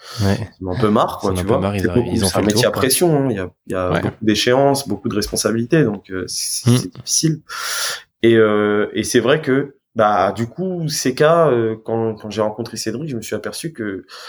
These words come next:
Speaker 2: la vision et, euh, ce qui se passait dans le cabinet,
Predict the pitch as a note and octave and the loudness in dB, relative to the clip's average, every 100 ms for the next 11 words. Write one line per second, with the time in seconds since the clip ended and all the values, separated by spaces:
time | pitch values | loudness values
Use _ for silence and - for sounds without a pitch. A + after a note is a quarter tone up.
0 | - G#2+ G#2+ G#2 B2 B2 C#3 E3 F3+ - | -12 0 0 2 0 2 2 2 0 -6
1 | _ - A2 A#2+ A2+ G#2 G#2 - A#2+ - | _ 0 4 6 6 2 -2 -8 -4 -2
2 | A#2+ C#3 A#2+ G#2+ - G#2 G2+ B2 D#3+ | 0 0 -2 -4 -4 -6 -4 -2 -2